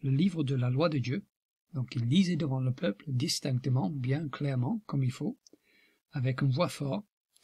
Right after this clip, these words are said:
et ils en donnaient le sens pour faire comprendre ce qu'ils avaient lu. Contrastons ça, cette simplicité-là, dans la Bible, à l'article que nous venons de, de regarder.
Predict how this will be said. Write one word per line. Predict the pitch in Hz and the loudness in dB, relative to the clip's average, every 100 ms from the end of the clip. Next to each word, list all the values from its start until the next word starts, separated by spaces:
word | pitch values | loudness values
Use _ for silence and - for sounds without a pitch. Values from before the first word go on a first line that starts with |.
| 170 - _ _ _ _ _ _ - | -10 -10 _ _ _ _ _ _ 2
et | 170 269 247 | 2 4 4
ils | 139 | 4
en | 139 135 | 4 4
donnaient | 127 190 240 226 | 4 4 4 4
le | 165 | 2
sens | - 165 151 170 - - _ _ | 2 0 -2 -4 -10 -14 _ _
pour | - 139 127 | -2 0 0
faire | - 214 202 | 2 2 2
comprendre | 185 165 139 - 190 190 165 | 0 0 0 2 2 2 0
ce | - 180 | -2 -4
qu'ils | - 147 131 | 2 2 2
avaient | 127 123 | 0 -2
lu. | 107 101 - _ _ _ _ _ _ _ _ _ _ _ _ _ _ _ _ _ _ | -2 -10 -14 _ _ _ _ _ _ _ _ _ _ _ _ _ _ _ _ _ _
Contrastons | - 202 196 - 160 - 135 | -2 0 2 2 0 2 0
ça, | 127 - 208 | 0 0 0
cette | 185 - 135 | 0 0 -2
simplicité-là, | - - 214 202 170 160 - 139 143 127 135 185 _ _ | -2 0 0 0 -2 0 0 0 0 0 -2 -4 _ _
dans | 143 | -2
la | 131 120 | 0 2
Bible, | 147 175 156 _ _ _ _ _ _ _ _ _ | 2 0 -4 _ _ _ _ _ _ _ _ _
à | 143 | -2
l'article | 143 131 - 165 165 | 0 0 -4 -4 -4
que | 131 147 | -2 0
nous | 135 | 2
venons | 127 135 139 | 2 2 2
de, | 135 127 120 110 104 101 123 _ - | 2 0 -2 -4 -8 -10 -14 _ -4
de | 139 | -2
regarder. | 131 123 113 104 95 | 0 0 -4 -8 -12